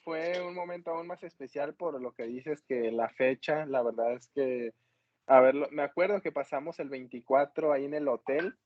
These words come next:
eh, nos dejó el Tuca estar con nuestras familias, eh, que pudieran ir a cenar, pero fue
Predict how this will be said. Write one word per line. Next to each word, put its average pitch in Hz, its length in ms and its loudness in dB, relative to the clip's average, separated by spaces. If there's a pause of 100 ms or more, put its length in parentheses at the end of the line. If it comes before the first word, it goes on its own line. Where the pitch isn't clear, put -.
(140)
eh, 143 180 -4
nos 139 180 -2
dejó 143 220 -2
el 147 120 -2
Tuca 151 320 0
estar - 260 -6
con 135 100 -10
nuestras 120 280 -10
familias, 151 800 -2
eh, 113 260 -6
que 120 100 -4
pudieran 120 400 -4
ir 131 60 -2
a 135 60 -2
cenar, 123 440 0 (340)
pero 160 280 6
fue 180 760 -4